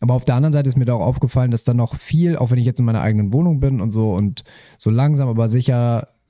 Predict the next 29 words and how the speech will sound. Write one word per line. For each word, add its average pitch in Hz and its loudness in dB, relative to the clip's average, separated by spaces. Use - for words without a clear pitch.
so 120 0
in 117 0
die 113 0
Richtung 117 0
gehe, 120 0
das 110 -2
eigene, 110 0
das 95 -6
eigene 110 0
Leben 131 0
voranzutreiben, 131 -2
aber 110 0
trotzdem 143 -2
ist 123 -2
da 123 2
immer 117 0
noch 113 0
eine 113 0
sehr 123 0
starke 120 -2
Abhängigkeit, 98 -2
habe 107 -2
ich 98 -4
das - -4
Gefühl, 110 0
gerade, 123 0
gerade 131 0
so 131 0
emotional 110 0